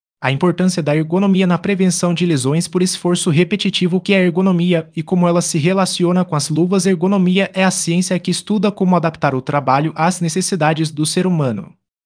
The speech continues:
O foco é melhorar o conforto e a eficiência no ambiente de trabalho.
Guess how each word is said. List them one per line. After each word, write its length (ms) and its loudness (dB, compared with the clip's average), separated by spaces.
O 60 -6
foco 300 0
é 60 4
melhorar 400 2
o 20 -2
conforto 680 -2
e 140 0
a 80 4
eficiência 560 0
no 100 2
ambiente 380 0
de 120 -2
trabalho. 640 -2